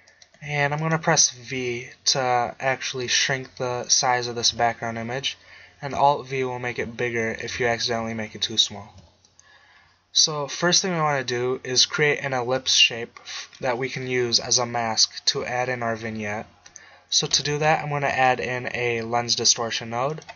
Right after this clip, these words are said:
and we're gonna set this distortion to one.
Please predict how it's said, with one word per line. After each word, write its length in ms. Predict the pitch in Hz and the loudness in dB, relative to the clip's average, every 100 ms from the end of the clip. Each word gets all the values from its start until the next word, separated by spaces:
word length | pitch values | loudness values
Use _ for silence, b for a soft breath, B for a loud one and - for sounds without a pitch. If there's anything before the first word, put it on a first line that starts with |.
| B B B B | B B B B
and 80 | 160 | -4
we're 140 | 156 156 | 2 4
gonna 220 | 147 143 | 4 4
set 280 | - 135 - | 4 2 -2
this 280 | 127 - | 2 2
distortion 560 | - - - 120 - 120 | 4 0 0 -2 -4 -2
to 80 | 113 | -2
one. 300 | 110 104 | -2 -4